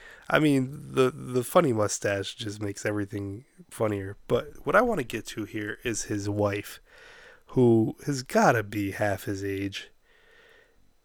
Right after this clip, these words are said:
And I mean, she's just beautiful. I don't know how this guy's pulling this ass. I, I, I don't know. But congratulations to him.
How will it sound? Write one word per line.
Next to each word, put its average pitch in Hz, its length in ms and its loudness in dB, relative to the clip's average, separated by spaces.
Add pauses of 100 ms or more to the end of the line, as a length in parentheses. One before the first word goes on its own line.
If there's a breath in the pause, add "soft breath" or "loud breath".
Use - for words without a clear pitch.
(160)
And 175 240 2
I 117 140 2
mean, 98 280 -8
she's - 440 -4
just 95 320 -6
beautiful. 104 580 -8 (360)
I 143 140 6
don't 139 140 6
know 110 120 4
how 104 180 2
this 101 160 -4
guy's 98 280 -6
pulling 98 380 -4
this 98 160 -8
ass. 98 420 -4 (960 soft breath)
I, 123 120 4
I, 117 560 2
I - 20 2
don't 107 220 -2
know. 98 300 -10 (140)
But 120 160 -4
congratulations 110 960 4
to 101 160 0
him. 101 280 -2